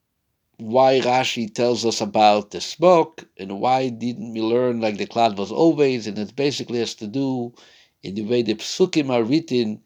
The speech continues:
which clearly leads Rashi to understand that there is a different cloud, and the cloud which comes be'emshech to a pasuk before comes from the fire, and that's very, very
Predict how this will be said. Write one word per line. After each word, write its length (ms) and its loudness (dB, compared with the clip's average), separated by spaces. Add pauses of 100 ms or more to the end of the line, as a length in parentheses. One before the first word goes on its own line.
(360)
which 220 -12
clearly 360 2
leads 380 0
Rashi 480 0
to 100 0
understand 640 -2
that 120 -2
there 120 -2
is 100 -6
a 80 -2
different 420 -6
cloud, 520 2 (520)
and 200 -8
the 60 -4
cloud 360 2
which 200 -6
comes 280 -4
be'emshech 540 -4
to 100 -4
a 80 0
pasuk 400 -8
before 720 2 (140)
comes 280 -10
from 120 -12
the 80 -6
fire, 580 4 (600)
and 200 -8
that's 320 -2
very, 400 2
very 600 -2